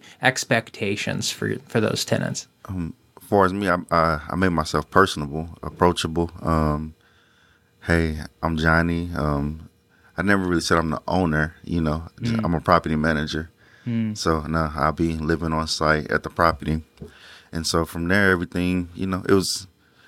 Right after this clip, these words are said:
Speaker 2: it was a couple of rough patches, but everything got smoothed out when they realized I was approachable.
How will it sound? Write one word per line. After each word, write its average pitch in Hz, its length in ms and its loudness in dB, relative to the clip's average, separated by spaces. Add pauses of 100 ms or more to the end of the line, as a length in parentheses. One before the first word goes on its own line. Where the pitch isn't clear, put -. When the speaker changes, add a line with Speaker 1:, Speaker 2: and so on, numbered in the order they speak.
(100)
Speaker 2:
it - 100 2
was 113 120 0
a 110 60 -6
couple 101 300 0
of 80 60 -2
rough 90 240 2
patches, 90 460 0
but 80 140 2
everything 87 380 2
got 78 280 0
smoothed 85 440 0
out 76 220 2
when 80 140 -6
they 80 200 -4 (340)
realized 80 400 2
I 76 60 2
was 73 120 -6
approachable. - 640 -2